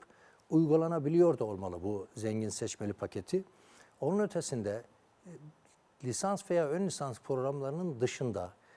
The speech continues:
öğrencilere yönlendirici ek, e, destekleyici programlar var mı? Bizim üniversitemizde her bir öğrencinin bir akademik, e, danışmanı illaki vardır. E, ihtiyaç halinde psikolojik, e, e,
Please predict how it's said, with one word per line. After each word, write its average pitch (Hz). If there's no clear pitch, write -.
öğrencilere 160
yönlendirici 135
ek, 170
e, -
destekleyici 165
programlar 143
var 117
mı? 82
Bizim 151
üniversitemizde 117
her 151
bir 135
öğrencinin 120
bir 113
akademik, -
e, 101
danışmanı 110
illaki 98
vardır. 123
E, 104
ihtiyaç 139
halinde 143
psikolojik, -
e, 175
e, -